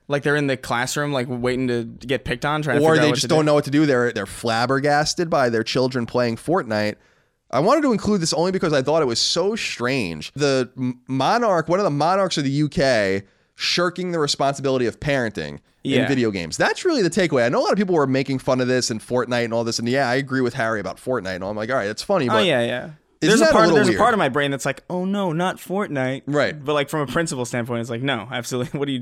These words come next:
Speaker 1: what are you talking about?"
Speaker 2: Really strange.
Speaker 1: The idea that video games are the cause of this is, is mind-blowing too, because it's like, I feel like social media is far more damaging, eh, than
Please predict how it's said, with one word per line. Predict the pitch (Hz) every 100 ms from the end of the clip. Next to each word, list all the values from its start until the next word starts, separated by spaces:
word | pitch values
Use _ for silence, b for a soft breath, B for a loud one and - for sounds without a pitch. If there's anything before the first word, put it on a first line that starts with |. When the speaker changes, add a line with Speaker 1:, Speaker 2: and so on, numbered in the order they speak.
| 117
Speaker 1:
what | 131 -
are |
you | 127
talking | 123 131 127
about?" | 110 107 -
Speaker 2:
Really | 143 330 302
strange. | - 131 123
Speaker 1:
The |
idea | 208 202 269
that | 277
video | 160 131 160 175 160
games | 135 123 120
are | 120
the |
cause | 117 123 117
of | 113
this | -
is, | 113 113
is | 127 120
mind-blowing | 120 127 120 117
too, | 151
because | 123 120 120
it's | 120
like, | 139 123 - b b -
I | 160
feel | 262
like | 233
social | - 180 165
media | 147 147 135
is | 120
far | - 127 127
more | 120
damaging, | 117 113 113 110 104 110 -
eh, | 95
than | - 127 117 120